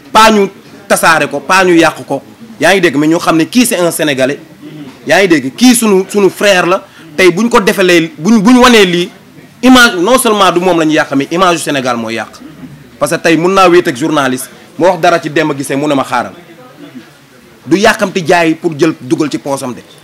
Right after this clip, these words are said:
Daanaka xaaral, lii kat rafetul, image bi buñ ko génnee, baaxul ci Sénégal.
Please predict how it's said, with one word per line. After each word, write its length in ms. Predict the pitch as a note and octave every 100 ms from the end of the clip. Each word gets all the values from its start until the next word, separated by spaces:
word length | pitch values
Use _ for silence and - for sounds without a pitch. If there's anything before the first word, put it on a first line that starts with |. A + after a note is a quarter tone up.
| - -
Daanaka 240 | C3 B2+
xaaral, 280 | D3 B2+ G2+
lii 140 | A#2 C#3
kat 100 | D#3 C3
rafetul, 340 | C3+ B2 A#2 -
image 260 | D#3+ D#3+ B2+
bi 80 |
buñ 160 | C3+ F3+
ko 140 | F3+ C#3
génnee, 300 | C3+ A2+ - - - - -
baaxul 300 | B2+ D3 C#3+ B2+
ci 80 |
Sénégal. 360 | A#2 A2 G2+ G2+